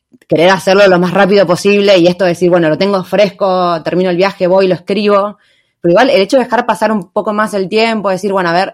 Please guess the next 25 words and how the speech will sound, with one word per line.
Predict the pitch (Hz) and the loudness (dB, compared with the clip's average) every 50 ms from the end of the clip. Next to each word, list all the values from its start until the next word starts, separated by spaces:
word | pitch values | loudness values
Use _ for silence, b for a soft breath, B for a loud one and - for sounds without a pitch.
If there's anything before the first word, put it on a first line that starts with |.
| - _ - | -14 _ -6
releo | 165 170 170 180 202 226 | -2 0 0 2 2 2
esta | 233 - - 185 | 0 -2 -4 -12
historia, | 175 _ - 202 208 220 233 247 247 247 - _ _ _ _ _ _ _ _ _ _ _ _ _ _ - B B B B B B | -12 _ -2 -2 -2 0 -2 -4 -6 -8 -12 _ _ _ _ _ _ _ _ _ _ _ _ _ _ -20 B B B B B B
porque | - 185 208 | -4 0 2
igual, | 247 269 294 302 - - - | 4 4 4 2 0 -4 -6
Lau, | 156 202 208 233 220 | 0 2 2 2 2
para, | 196 170 151 143 143 | 2 0 0 0 0
ahora | 151 170 180 180 151 143 | 2 2 2 2 0 -2
que | 160 | -4
estoy | 156 - 185 | -4 -2 -2
diciendo | 190 180 170 180 180 180 | -2 0 0 0 0 0
esto, | 175 - - 143 143 160 190 202 _ _ | 0 -2 -4 -6 -6 -6 -8 -10 _ _
está | - 151 135 | -8 -8 -6
cortando | - 151 147 - 160 170 170 | -6 -6 -4 -2 -2 0 0
la | 165 156 | 0 0
reflexión | 147 151 - 143 147 - 165 165 165 | -2 -2 -4 -6 -10 -6 -6 -4 -4
personal | 175 170 156 151 151 156 156 | -4 -4 -4 -4 -4 -4 -2
porque | 170 151 147 | -2 -4 -4
se | 147 | -4
me | 143 143 | -6 -8
cruzó | 131 139 143 - 160 | -8 -8 -6 -2 0
algo | 160 170 170 160 | 0 2 0 0
por | 156 156 | -2 -4
la | 151 135 | -4 -2
cabeza. | 147 143 143 139 - - _ | -2 -4 -4 -6 -8 -18 _